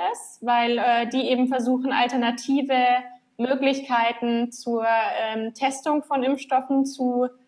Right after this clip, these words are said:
äh, entwickeln. Aber dass, dass es teuer ist, dass dafür Geld benutzt werden muss, ist irgendwie, glaub ich, uns allen,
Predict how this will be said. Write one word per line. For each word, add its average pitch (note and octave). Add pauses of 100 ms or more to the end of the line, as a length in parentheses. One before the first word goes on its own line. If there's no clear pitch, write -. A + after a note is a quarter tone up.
(300)
äh, - (220)
entwickeln. C#4+ (1400)
Aber C4
dass, -
dass -
es D4
teuer D#4
ist, D#4
dass C4+
dafür B3+
Geld B3
benutzt C4+
werden B3+
muss, B3+
ist B3
irgendwie, A#3+
glaub A3+
ich, A3
uns A3
allen, G#3+